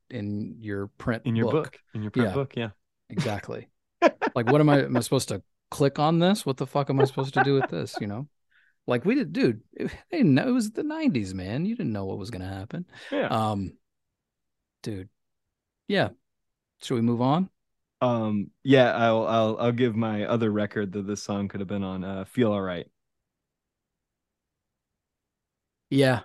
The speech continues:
Speaker 1: Feel Alright.
Speaker 2: Not one of the rockin' songs, but
Speaker 1: No.
Speaker 2: one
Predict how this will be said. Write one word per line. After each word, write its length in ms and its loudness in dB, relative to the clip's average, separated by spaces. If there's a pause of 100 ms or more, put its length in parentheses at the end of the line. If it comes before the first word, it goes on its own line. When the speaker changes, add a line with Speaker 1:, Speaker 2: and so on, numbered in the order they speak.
(300)
Speaker 1:
Feel 160 0
Alright. 380 -4 (1200)
Speaker 2:
Not 340 4
one 160 6
of 100 0
the 80 -6
rockin' 420 2
songs, 520 -8
but 200 -4
Speaker 1:
No. 260 2
Speaker 2:
one 100 -8